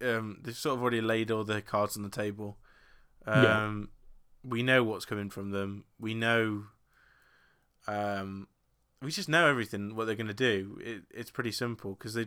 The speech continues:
Speaker 1: they've already told us what they're gonna do.
Speaker 2: Yeah, they could come out and have a surprise game or something, a surprise new I P maybe or something.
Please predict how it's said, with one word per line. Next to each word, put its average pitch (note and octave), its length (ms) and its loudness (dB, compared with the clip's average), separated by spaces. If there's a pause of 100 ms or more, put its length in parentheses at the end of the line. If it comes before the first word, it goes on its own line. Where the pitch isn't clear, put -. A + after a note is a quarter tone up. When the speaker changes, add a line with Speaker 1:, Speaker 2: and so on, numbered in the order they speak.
Speaker 1:
they've A#2+ 200 -2
already A#2+ 220 2
told A2 260 0
us F#2+ 120 -4
what G#2 100 -8
they're G2+ 120 -4
gonna G2 180 -8
do. F#2+ 240 -8 (960)
Speaker 2:
Yeah, G#2+ 180 4 (240)
they E3+ 140 12
could F3+ 200 10
come E3+ 160 10
out D3+ 280 10
and B2+ 320 10
have C3 160 8
a A#2 40 12
surprise B2 460 12
game A#2+ 220 12
or A#2 100 10
something, C3 340 8
a G#2 120 12
surprise A#2 480 10
new A2+ 80 10
I G#2 140 10
P G#2+ 220 8
maybe G#2+ 280 10
or G#2 80 10
something. G#2+ 520 6